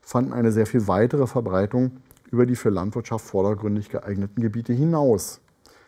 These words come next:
Global betrachtet tritt zumindest die Keramikproduktion an verschiedenen Orten bereits vor der Einführung von Ackerbau und Viehzucht auf, ohne dass sich die Ökonomie der Gesellschaften verändern würde.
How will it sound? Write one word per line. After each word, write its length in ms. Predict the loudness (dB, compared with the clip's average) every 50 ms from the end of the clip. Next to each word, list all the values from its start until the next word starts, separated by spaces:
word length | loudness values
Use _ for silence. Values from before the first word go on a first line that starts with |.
| _ _ _ _ _ _
Global 540 | -4 -4 -4 -2 -4 -6 -2 2 4 6 6
betrachtet 680 | 6 4 2 0 -2 -4 -4 -4 -2 0 0 0 0 -2 -8 -20 _ _ _ _ _ _ _ _ _ _ _ _ _ _ _ _ _ _ _ _ -20 -20 _ _ _ _ _ _ _ _ _ _ _ _
tritt 220 | 0 0 0 0 0
zumindest 600 | 0 2 2 4 4 4 4 4 2 -2 -10 -18 -20 _ _ _ _ _ _ _ _ _ _ _ _ _ -4
die 100 | -4 -4
Keramikproduktion 840 | -2 -2 -2 0 0 0 0 0 0 0 -2 -2 -2 -2 -2 -2 0
an 100 | -2 -4
verschiedenen 540 | -6 -8 -8 -4 -4 -2 -2 -2 -2 -4 -6 -6
Orten 300 | -6 -6 -4 -4 -4 -4
bereits 300 | -2 -2 -2 -2 -4 -6
vor 200 | -6 -4 -2 -2
der 140 | -2 -4 -4
Einführung 460 | -6 -8 -8 -8 -8 -8 -8 -6 -6
von 180 | -8 -10 -10
Ackerbau 300 | -10 -10 -10 -8 -6 -4
und 120 | -4 -6 -6
Viehzucht 440 | -6 -8 -8 -8 -8 -12 -12 -10 -4
auf, 320 | 0 0 0 0 0 -6 -20 -20 _ _ _ _ _ _ _ _ _ _ _ _ _ _ _ _ _
ohne 500 | 6 8 10 10 10 8 6 4 4 0 -4 -10 _ _ _ _ _ _ _ _ _ _ _ _ _ _
dass 200 | 0 0 2 2
sich 100 | -2 -6
die 100 | -6 -8
Ökonomie 460 | -8 -4 -2 0 0 2 2 0 -2
der 180 | -2 -2 -4 -2
Gesellschaften 580 | -2 -4 -4 -2 -4 -4 -4 -8 -10 -10 -12 -12
verändern 560 | -10 -10 -10 -10 -10 -10 -10 -10 -10 -10 -8
würde. 300 | -8 -6 -6 -6 -8